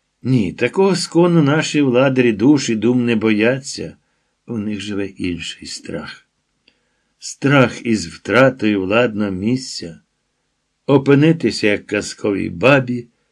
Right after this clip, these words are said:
біля розбитого корита і перетворитися на звичайну, хоч і не бідну, але безправну,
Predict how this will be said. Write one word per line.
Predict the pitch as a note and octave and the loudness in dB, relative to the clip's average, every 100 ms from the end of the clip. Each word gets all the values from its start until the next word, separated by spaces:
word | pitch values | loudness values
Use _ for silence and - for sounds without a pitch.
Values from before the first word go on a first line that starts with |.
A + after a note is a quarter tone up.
| _ _ _ _ - | _ _ _ _ -10
біля | G2+ A#2 A#2 | 0 4 6
розбитого | A#2 A2 F#2+ A#2 B2+ A2 G2+ | 6 2 2 2 2 0 -2
корита | - A2+ D3 C3+ B2+ B2+ _ _ _ _ _ _ _ | 0 2 2 2 -2 -4 _ _ _ _ _ _ _
і | - F2 | -16 -12
перетворитися | E2+ F2 - F#2 G#2 - F#2 - G2 E2+ _ _ _ _ _ _ | -10 -10 -8 -6 -4 -6 -12 -8 -8 -8 _ _ _ _ _ _
на | F#2 G2 | -8 -8
звичайну, | E2+ F2+ F2+ - A2+ A2 F#2 E2+ D#2 _ _ _ _ _ | -8 -10 -8 -4 0 0 -2 -10 -14 _ _ _ _ _
хоч | _ D#3+ C#3+ | _ -10 -8
і | G#2+ | -8
не | G2 | -8
бідну, | F#2 C3 B2+ B2 A2+ _ _ _ _ _ _ _ _ | -4 -2 -2 -6 -8 _ _ _ _ _ _ _ _
але | - C#3 C3 | -6 -2 -2
безправну, | B2+ A2+ - - B2 E3+ E3+ D#3+ D3+ D3 | -2 -6 -8 -4 2 4 2 -2 -8 -10